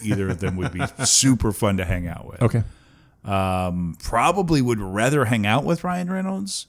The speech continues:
Speaker 2: All right.
Speaker 1: But I don't like, sipping gin is just like, just, just like chewing on a fern. Like, it's just so floral.
Speaker 2: How, like, I have no frame of reference. How is sipping tequila? Is that, is it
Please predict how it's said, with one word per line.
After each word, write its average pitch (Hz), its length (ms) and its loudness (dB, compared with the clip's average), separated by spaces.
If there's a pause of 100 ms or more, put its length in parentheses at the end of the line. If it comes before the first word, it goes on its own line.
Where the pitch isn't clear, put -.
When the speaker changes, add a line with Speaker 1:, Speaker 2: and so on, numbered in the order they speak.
Speaker 2:
All - 80 0
right. 190 220 -2 (640)
Speaker 1:
But - 180 -4
I - 80 -10
don't 139 240 -8
like, 147 200 -8 (120)
sipping 113 380 -2
gin 185 260 0
is - 160 -4
just - 260 -6
like, 82 140 -10 (920)
just, - 360 -10
just - 240 -4
like 92 200 -8
chewing 135 340 0
on 92 120 -2
a 73 60 -12
fern. 123 480 -2
Like, 90 160 -8
it's 104 200 -6
just - 320 0
so 156 320 0
floral. 123 800 0
Speaker 2:
How, - 220 -14
like, 120 160 2
I 147 40 0
have 135 160 4
no 131 180 2
frame 127 300 2
of 110 140 0
reference. 107 420 0
How 151 220 0
is 131 160 0
sipping 131 440 0
tequila? 147 540 2
Is 104 180 -2
that, 117 360 0
is 110 180 -2
it 107 120 -2